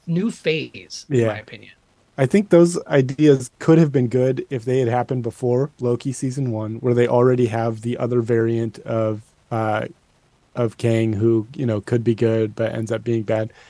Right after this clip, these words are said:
Speaker 2: and also the time travel that they did in, what was it, Endgame?
Speaker 1: Mm-hmm.
Speaker 2: Yeah.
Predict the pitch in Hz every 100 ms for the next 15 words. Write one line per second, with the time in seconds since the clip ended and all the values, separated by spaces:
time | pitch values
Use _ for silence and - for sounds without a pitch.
0 | _ - 123 117 107 117 117 - 117 113
1 | 117 117 113 117 110 113 113 120 113 113
2 | 110 110 - 113 110 107 107 131 - 120
3 | 117 110 117 120 117 139 156 - _ _
4 | - 156 143 135 131 _ _ _ 113 107